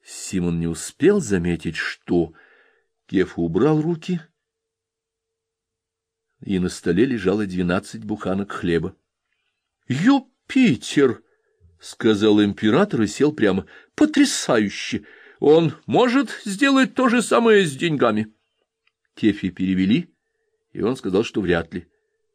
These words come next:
«Что ты ещё можешь?» спросил император у Кефы. Кефа сказал, что он сам ничего не может, всё делает его бог. «А что ещё может твой бог?»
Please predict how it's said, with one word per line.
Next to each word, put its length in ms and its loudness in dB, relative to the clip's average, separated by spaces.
«Что 240 0
ты 100 0
ещё 440 2
можешь?» 520 -2
спросил 540 -4
император 380 -4
у 40 -8
Кефы. 400 -2
Кефа 340 0
сказал, 400 2
что 240 2
он 120 4
сам 440 0
ничего 560 2
не 140 4
может, 500 2
всё 300 2
делает 460 4
его 180 2
бог. 380 0
«А 140 0
что 280 -2
ещё 560 2
может 400 0
твой 220 -4
бог?» 420 0